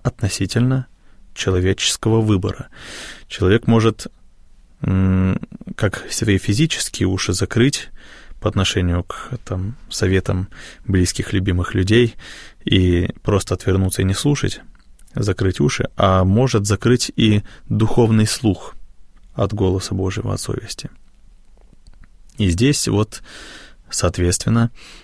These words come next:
дело выбора. И поначалу этот, э, выбор может, скажем так, не дать нужного результата. Человек, который хочет, чтобы совесть его по жизни не мучила,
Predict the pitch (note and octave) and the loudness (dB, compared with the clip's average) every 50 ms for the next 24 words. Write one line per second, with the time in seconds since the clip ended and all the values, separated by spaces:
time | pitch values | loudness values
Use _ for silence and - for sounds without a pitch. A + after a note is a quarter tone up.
0 | - - - G2 - F2+ F2+ G#2+ A#2 - A2 F#2 F2 F#2 G#2 - - - - - | -10 -6 -2 2 4 4 4 4 2 2 0 0 0 -2 -4 -6 -8 -12 -20 -20
1 | - - - - - - - - - - - - - - - - - - B2+ B2 | -20 -20 -20 -20 -20 -20 -20 -18 -16 -16 -16 -16 -16 -18 -18 -8 0 2 4 6
2 | A#2+ A#2 A#2 A#2 - - - A#2 A2+ A#2 A2 - - D#3+ F3 E3+ C3+ G2+ - - | 6 6 6 4 4 2 2 4 4 4 4 4 4 4 6 6 6 4 4 2
3 | - - G2+ - - - - - - G2 F#2+ F#2 F#2 F#2 F#2 F2+ F2+ F#2 F#2+ G#2 | 0 0 -2 -4 -4 -4 -2 0 2 4 4 4 4 4 4 2 2 2 2 2
4 | G#2 F#2 F2+ F2 F2+ F#2 G2+ A#2+ B2+ - A2 - - - - - - - - - | 2 2 2 2 2 2 2 2 2 2 0 -2 -4 -10 -12 -14 -14 -14 -12 -12
5 | - - - G#2 - A2+ G#2 G2 - A2+ A2 - - - - - - - - - | -6 -2 0 0 2 0 0 0 0 0 0 0 -4 -10 -14 -18 -20 -20 -20 -20
6 | - - - - - - G#2 G#2 A2 G#2+ A2+ G2+ - - - A2 G#2+ G#2 F#2+ G2+ | -20 -20 -20 -6 0 2 4 4 6 6 4 2 2 2 0 2 2 2 2 2
7 | G#2+ G2 G2 G#2 G#2 G#2+ G#2+ G#2 - F#2+ F#2+ - - - - - G#2+ A2 A2 G2+ | 2 4 4 4 4 4 2 0 0 -2 -4 -4 -6 -4 -2 0 2 4 2 2
8 | - - - - G2+ G2 - - G#2+ F#2+ - - - - - - - - G2 F#2 | 0 -2 0 2 2 2 2 2 0 0 0 -2 -6 -6 -8 -8 -4 -2 -2 -2
9 | F#2+ - - F#2+ F#2+ - - - F#2 F2+ - G2 F#2 G2 F2+ G2 F#2 F#2 G2 A2+ | 0 0 0 0 0 0 0 0 0 0 0 0 0 0 0 2 2 2 2 4
10 | D3 E3 - - F#2+ F2+ - | 4 2 2 0 -2 -4 -4